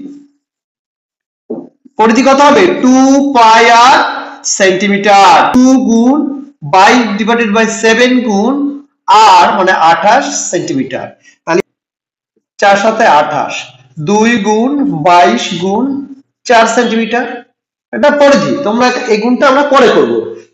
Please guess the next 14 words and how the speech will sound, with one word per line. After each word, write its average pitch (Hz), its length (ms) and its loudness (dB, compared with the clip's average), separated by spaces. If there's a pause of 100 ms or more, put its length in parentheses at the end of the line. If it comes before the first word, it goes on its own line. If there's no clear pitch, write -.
ক্যালকুলেশনের 226 500 0
সুবিধার্থে 226 500 0 (380)
এই 180 120 0
গুণটা 220 320 0
আমরা 262 140 2 (580)
পরে 254 220 4
করব। 196 160 2 (480)
যেহেতু 262 320 2 (140)
অঙ্কের 226 300 2
মধ্যে 269 220 2 (140)
পার্ট 214 220 0
পার্ট 247 220 -4
নম্বর 202 220 -2 (100)
থাকে 233 200 -2